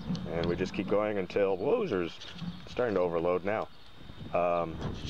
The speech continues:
keep going until the barrel's full, and then we put the steel plate on top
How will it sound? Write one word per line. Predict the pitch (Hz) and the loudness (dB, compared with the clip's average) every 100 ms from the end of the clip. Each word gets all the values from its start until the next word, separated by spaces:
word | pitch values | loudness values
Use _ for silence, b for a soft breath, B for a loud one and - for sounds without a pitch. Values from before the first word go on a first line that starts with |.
| - - - - - - - B B B | -8 -8 -10 -10 -10 -10 -10 B B B
keep | - 123 | -2 0
going | 123 120 120 | 2 2 2
until | 104 120 107 | 0 0 0
the | |
barrel's | 95 110 107 95 - | 2 2 2 0 0
full, | 113 110 107 - | 2 4 2 0
and | 92 98 | 0 2
then | 101 101 101 98 | 2 2 2 2
we | 98 | 2
put | 95 - 107 - | 0 0 -2 -4
the | 98 92 | -2 -2
steel | - 107 104 | 0 0 0
plate | 82 107 101 | 2 2 2
on | 98 92 | 2 -2
top | - 101 98 | 0 2 2